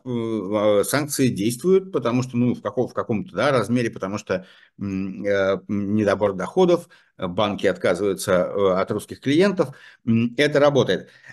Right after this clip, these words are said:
И, м, но с Индией здесь надо ещё остановиться ещё на одном моменте. М, дело в том, что, ну, как, как бы, э, Индия, б-, там возникли эти проблемы с русской нефтью,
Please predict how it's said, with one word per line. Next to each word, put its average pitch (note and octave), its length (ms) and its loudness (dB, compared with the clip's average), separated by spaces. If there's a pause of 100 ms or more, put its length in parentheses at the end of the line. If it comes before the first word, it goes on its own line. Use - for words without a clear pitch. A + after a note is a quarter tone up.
(140)
И, E3+ 460 4
м, D3+ 380 -6
но D3+ 300 6
с - 240 -4
Индией E3 440 4
здесь B2+ 200 0
надо D3 140 -2
ещё C#3+ 180 -2
остановиться D3+ 380 -4
ещё D#3 180 2
на D3 100 4
одном B2 260 2
моменте. A#2+ 640 2 (140)
М, B2 220 2
дело D3+ 220 6
в D3+ 60 -6
том, F3+ 120 2
что, D#3 180 4
ну, C#3 440 0
как, - 260 -2
как B2 220 2
бы, A#2 260 0 (1040)
э, A2+ 180 -2 (640)
Индия, B2+ 580 4
б-, B2 220 -6
там A2+ 240 0
возникли A#2+ 440 0
эти A2 120 -4
проблемы A2+ 560 0
с - 120 -12
русской C3 320 -2
нефтью, F3+ 580 2